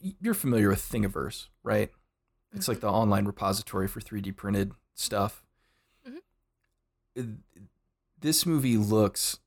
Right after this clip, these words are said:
Speaker 1: like a bunch of Master Chief armor that you would pull off of Thingiverse and then print it and use it as, like, a mold shape.
Speaker 2: Right.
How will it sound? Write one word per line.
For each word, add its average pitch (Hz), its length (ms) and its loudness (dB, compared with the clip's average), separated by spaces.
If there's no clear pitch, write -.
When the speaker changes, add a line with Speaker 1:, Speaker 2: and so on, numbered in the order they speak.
Speaker 1:
like 104 280 0
a 98 60 -2
bunch 104 440 0
of 98 160 -8
Master 101 460 -2
Chief - 580 -6
armor 92 540 -6
that 87 200 -6
you 107 180 -8
would 107 260 -8
pull 107 320 2
off 98 220 2
of - 200 -18
Thingiverse 67 760 -10
and 101 160 0
then 90 120 0
print - 380 -2
it 101 180 2
and 101 160 0
use 110 180 2
it 101 80 0
as, 98 160 0
like, 101 160 -2
a 87 60 -14
mold 113 380 0
shape. - 340 -10
Speaker 2:
Right. 165 260 -4